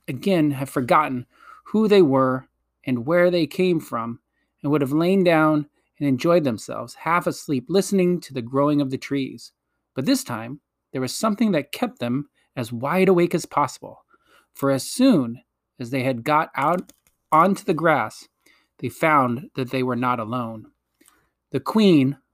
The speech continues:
or the witch, whichever you like to call her, had come up with them, holding on fast by Polly's hair. That was why Polly had been shouting, "Let go." This proved, by the way,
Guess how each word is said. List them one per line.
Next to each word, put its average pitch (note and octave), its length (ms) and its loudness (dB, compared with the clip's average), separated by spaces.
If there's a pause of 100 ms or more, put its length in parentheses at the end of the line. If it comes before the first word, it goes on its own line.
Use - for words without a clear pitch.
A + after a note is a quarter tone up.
or C3 140 -2
the G#2+ 120 -10
witch, A#2 460 -8 (480)
whichever C#3 300 2
you C3 100 6
like B2+ 180 2
to B2+ 60 -8
call C3+ 300 2
her, A#2 200 -12 (400)
had - 200 -12
come F3 200 2
up D3+ 160 4
with D3 200 2
them, A#2+ 240 -8 (640)
holding F3 340 2
on E3+ 160 4
fast C#3+ 480 -4
by A2+ 100 -6
Polly's C#3 520 0
hair. A#2 420 -8 (960)
That C#3 160 0
was C#3+ 100 -4
why B2 160 0
Polly C#3 600 -2 (240)
had - 180 -10
been A2+ 140 -4
shouting, A2+ 420 -2
"Let B2+ 280 -4
go." B2+ 440 -2 (1160)
This C3 160 -4
proved, E3+ 500 4
by B2+ 200 2
the A#2+ 120 -4
way, A2+ 380 -6